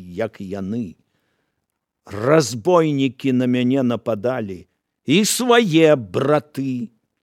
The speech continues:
Я галадаў іхнім голадам. І прагнуў, і мёрз, і памыляўся, і грашыў, і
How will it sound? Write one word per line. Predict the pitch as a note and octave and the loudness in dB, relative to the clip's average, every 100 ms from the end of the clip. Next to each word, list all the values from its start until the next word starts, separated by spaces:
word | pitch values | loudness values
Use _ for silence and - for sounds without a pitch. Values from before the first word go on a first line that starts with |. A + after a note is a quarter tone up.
| _ _ _ _ _ | _ _ _ _ _
Я | - F2+ | -16 -14
галадаў | E2 G2 F#2+ A#2 A2+ | -10 -8 -6 -4 -4
іхнім | G#2+ C#3+ C#3+ - B2 | -2 -2 -2 -2 -2
голадам. | A#2 C3+ B2+ G2 - - _ _ _ _ _ _ _ _ | -2 -4 -4 -6 -14 -20 _ _ _ _ _ _ _ _
І | - B2 D3+ | -8 -4 0
прагнуў, | E3 E3 F#3 G3 C3 C#3+ D#3 | 4 6 6 6 4 0 4
і | F#3 | 4
мёрз, | F#3 F#3 F#3+ C#3+ - - - | 4 4 4 2 -6 -10 -2
і | E3+ | 2
памыляўся, | G3+ G3 G3 F#3 E3 - F3+ | 4 6 6 6 4 4 2
і | C#3 | 4
грашыў, | D3+ G3+ - A#3 G#3 C#3+ - _ _ | 2 2 2 0 0 0 -6 _ _
і | F3+ | -2